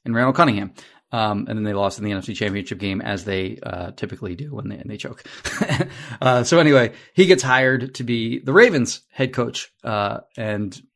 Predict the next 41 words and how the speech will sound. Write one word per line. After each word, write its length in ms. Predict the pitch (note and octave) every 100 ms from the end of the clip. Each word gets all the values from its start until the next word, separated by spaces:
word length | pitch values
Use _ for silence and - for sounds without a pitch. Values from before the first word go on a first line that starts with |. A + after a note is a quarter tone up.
| - -
their 540 | A2+ G2+ A#2+ A#2+ A#2+ A#2
roster 640 | A2+ A2+ B2 - C3+ A#2
is 180 | A#2+ F#2+
built 380 | F#2+ A2+ C3 C3
in 60 |
a 80 | A2+
way 260 | G#2+ G#2+ B2
where 360 | G#2 G#2 A2
their 200 | F2+ A2+
defense 680 | G2 A#2+ C3+ B2 A2 A#2+ - _ _ _ _
is, 380 | A2+ G#2 F#2+ - -
you 140 | G#2+ F#2+
know, 120 | F#2+
totally 360 | - D3+ A2+
dominant, 360 | G2+ F#2 G2 G#2+
one 80 | A2+
of 60 | G2+
the 80 |
best 140 | G#2+ -
defenses 420 | G#2+ A2 G2+ F#2+
of 120 | F#2
all 140 | G2+ G#2+
time. 420 | A2 G#2 G2 F#2+ - _ -
And 120 | D3
they 40 |
have 120 | F3 C#3+
Jamal 300 | F3+ G3+ G#3
Lewis, 380 | E3 G#2+ - _
like, 260 | B2+ A#2+ - C3+
a 100 | G#2+
big, 480 | F2 A#2+ A#2 G2+ _ _ _ _
you 120 | C3+
know, 180 | G2+ F2+ - _ _ -
like, 240 | G#2 F#2 -
run 400 | B2 A2 B2 A#2+
people 260 | B2 C3 A#2+
over 320 | A2 G#2+ A2
kind 220 | - A#2
of 60 | G#2+
running 200 | C3+ B2+
back. 380 | G2 G#2 A#2+